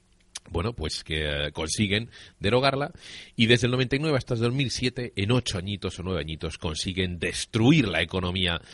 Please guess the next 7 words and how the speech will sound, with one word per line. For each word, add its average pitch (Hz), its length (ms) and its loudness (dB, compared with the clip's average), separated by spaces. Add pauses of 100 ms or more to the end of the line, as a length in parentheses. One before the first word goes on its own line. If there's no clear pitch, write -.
(220)
del 95 240 2
mundo. 90 360 -2 (520)
Esa 165 180 4
mentalidad 147 480 0
del 131 160 0
trinca, 156 840 2
¿eh? 147 180 -4